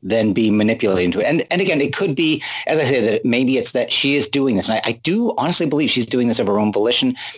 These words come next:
Out of grief, now there is the possibility there is someone giving her little pushes, you know, little tweaks, pushing her towards a certain goal, trying to take advantage of her, using all of this power,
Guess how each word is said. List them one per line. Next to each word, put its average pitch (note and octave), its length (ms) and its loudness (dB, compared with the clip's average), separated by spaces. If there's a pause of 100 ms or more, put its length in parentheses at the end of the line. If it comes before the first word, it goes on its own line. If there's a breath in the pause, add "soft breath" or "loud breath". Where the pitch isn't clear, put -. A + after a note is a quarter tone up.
Out B2 140 0
of B2 80 -2
grief, C3+ 260 0
now B2+ 220 0
there A#2+ 160 0
is A#2+ 100 0
the - 60 -16
possibility B2 420 0
there G#2+ 80 2
is G2 60 0
someone A2 320 0 (320)
giving A2 180 0
her A2 60 2
little G2+ 160 0
pushes, C#3 440 -2 (520 soft breath)
you G2+ 60 0
know, G#2 60 2
little G2+ 200 0
tweaks, B2 320 -2
pushing A#2 340 0
her G#2+ 80 0
towards G#2 480 0
a G#2+ 60 -2
certain G#2+ 320 -2
goal, G#2 320 0
trying A2 220 -2
to G2 60 0
take A2 200 -2
advantage F#2 360 -2
of G2 80 -4
her, G#2 220 -2 (320 loud breath)
using A#2 460 0
all G#2 280 0
of F#2 80 0
this G2 140 -2
power, G2+ 480 -2